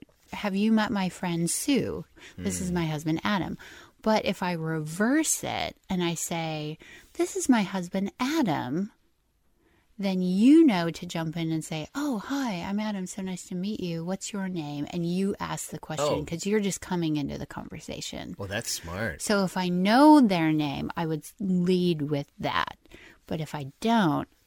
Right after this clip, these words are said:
Speaker 1: we would secretly have this conversation, even though it's not a secret anymore, 'cause now it's on the podcast.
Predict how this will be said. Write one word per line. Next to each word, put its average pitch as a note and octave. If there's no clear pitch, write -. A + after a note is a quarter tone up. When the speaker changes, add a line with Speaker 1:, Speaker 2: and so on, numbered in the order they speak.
Speaker 1:
we E3+
would D3+
secretly -
have D#3
this -
conversation, C#3+
even E3+
though D#3
it's -
not F3
a F#3
secret -
anymore, -
'cause -
now E3
it's D#3
on C3+
the C3
podcast. -